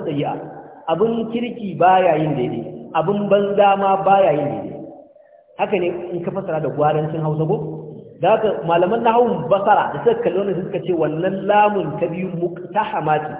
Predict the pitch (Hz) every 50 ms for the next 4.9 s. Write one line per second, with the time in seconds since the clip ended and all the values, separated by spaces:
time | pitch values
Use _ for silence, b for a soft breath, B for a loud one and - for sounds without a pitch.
0 | - - - - - - - - - 147 170 180 170 160 131 135 127 - - -
1 | - - - - - - - - - _ _ _ _ _ _ _ - 185 185 208
2 | 220 202 180 175 175 190 180 185 - 170 170 165 160 139 123 - - - - -
3 | - 208 214 202 170 170 180 - 175 208 208 202 160 156 214 226 214 143 135 139
4 | 147 151 151 139 120 101 - - - - - - - - - _ - 175